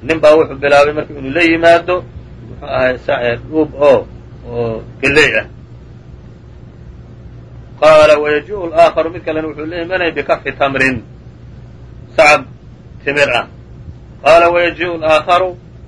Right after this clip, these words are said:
bikisratin qitca min al-khubzi," qa-, midna keenay, waxoogaa jab kimisa uu keenaya ninna. Xataa ijtamaca, ilaa ay ka kulantay, cala niطci, maqaarka ay ku kulantay, min daalika shay'un yasiirun, qadar yar ku kulantay.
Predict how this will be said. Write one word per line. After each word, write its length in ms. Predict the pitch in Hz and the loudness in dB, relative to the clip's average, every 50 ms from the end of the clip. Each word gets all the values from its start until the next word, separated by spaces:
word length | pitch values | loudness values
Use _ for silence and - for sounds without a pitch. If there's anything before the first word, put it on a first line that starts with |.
| - - - | -20 -10 -8
bikisratin 840 | 131 139 - 202 185 - - 156 160 151 151 - 165 165 165 160 - - - - - - - - | -8 -6 -4 -6 -6 -4 0 0 0 0 0 0 -2 -2 -4 -6 -12 -18 -20 -20 -20 -20 -8 -6
qitca 380 | 147 139 131 139 139 143 135 127 | -6 -6 -2 0 0 0 0 -2
min 300 | 127 120 113 123 131 131 | -8 -14 -10 -6 -6 -6
al-khubzi," 380 | 120 - - 165 135 123 131 135 131 123 - - - | -4 -2 -2 -4 -4 -4 -6 -8 -8 -8 -10 -8 -4
qa-, 220 | 123 131 123 123 127 120 113 117 123 | -4 -4 -2 -4 -8 -12 -14 -16 -16
midna 180 | 135 151 156 151 | -8 -6 -6 -4
keenay, 300 | - 165 151 135 117 110 | 0 0 0 0 0 -2
waxoogaa 380 | 107 - 139 147 147 139 120 - - - - - - | -4 -2 0 2 2 2 0 -4 -12 -20 -20 -4 -2
jab 240 | 151 160 147 127 - | 0 0 0 -4 -8
kimisa 340 | - 156 156 151 - 143 | -10 -10 -10 -8 -6 -8
uu 80 | 127 117 117 | -8 -6 -4
keenaya 300 | 147 143 139 135 123 113 110 110 | -2 0 0 2 0 0 -2 -4
ninna. 320 | 110 113 110 110 110 98 - - - - - - - - - - - - - - - - - - - - | -8 -12 -12 -12 -12 -14 -14 -16 -20 -20 -20 -20 -20 -20 -20 -20 -20 -20 -20 -20 -20 -20 -20 -20 -8 -2
Xataa 480 | 135 160 165 - - - 151 151 147 | 0 0 0 -2 -2 0 2 2 2
ijtamaca, 520 | 135 - - 151 170 165 160 151 147 151 151 | 2 0 -4 -4 -2 0 0 0 0 0 0
ilaa 120 | 151 202 202 | 2 2 2
ay 100 | 214 190 | 2 0
ka 100 | 185 165 | -4 -6
kulantay, 400 | 170 170 156 156 147 - - 139 | -6 -4 -4 -4 -2 -2 -2 0
cala 220 | 135 139 139 139 | 0 0 -2 -4
niطci, 520 | 135 143 180 180 - 165 165 170 175 175 - - - - - - - - - - | -6 -8 -10 -8 -4 -2 -2 -2 -2 -4 -6 -12 -18 -20 -20 -20 -20 -20 -18 -16
maqaarka 380 | 120 - - 170 160 - 165 147 | -6 0 2 2 2 2 0 -4
ay 80 | 135 - | -6 -6
ku 100 | 185 - - | -8 -12 -12
kulantay, 560 | 165 151 151 147 147 - 202 208 214 220 - - - - - - - - - - 113 | -8 -8 -8 -8 -4 -2 -2 -2 -2 -2 -8 -14 -18 -20 -20 -20 -20 -20 -20 -18 -10
min 280 | 120 143 139 131 127 | -8 -6 -6 -6 -2
daalika 420 | 143 165 165 156 151 139 - 139 123 | 2 4 4 4 4 0 -4 -8 -6
shay'un 340 | - 151 151 139 123 120 | -6 -6 -6 -6 -8 -12
yasiirun, 640 | 120 113 117 - - 123 113 110 107 107 - - - | -14 -16 -14 -14 -12 -12 -12 -12 -14 -18 -20 -8 -6
qadar 260 | 143 143 123 127 120 | -4 -4 -2 -4 -4
yar 220 | 123 127 131 123 123 - - - - - - | -2 -2 -2 -4 -4 -8 -16 -20 -20 -20 -20
ku 40 | - - | -20 -18
kulantay. 360 | 107 101 98 - - 101 | -18 -20 -20 -18 -16 -16